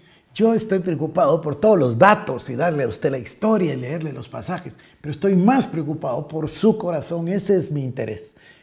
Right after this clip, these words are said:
Mi interés es nuestro corazón delante del Dios vivo. Por eso estamos haciendo el ejercicio de gratitud. Yo espero que usted siga haciéndolo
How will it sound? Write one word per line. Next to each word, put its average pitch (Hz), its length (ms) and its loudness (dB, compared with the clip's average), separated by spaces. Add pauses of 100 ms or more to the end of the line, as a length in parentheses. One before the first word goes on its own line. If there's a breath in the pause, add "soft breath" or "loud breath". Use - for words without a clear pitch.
Mi 151 160 -2
interés 147 400 0
es 165 160 -2
nuestro 175 720 -2
corazón 160 540 -4
delante 143 560 -2
del 123 180 -8
Dios 120 240 -10
vivo. 104 260 -14 (360 soft breath)
Por 120 140 -4
eso 196 180 2
estamos 156 380 -4
haciendo 143 340 -4
el 160 60 -2
ejercicio 131 600 -8
de 123 120 -4
gratitud. 110 680 -2 (200 loud breath)
Yo 107 100 -14
espero 190 280 -2
que 123 80 -4
usted 135 240 -4
siga 156 260 0
haciéndolo 139 520 -4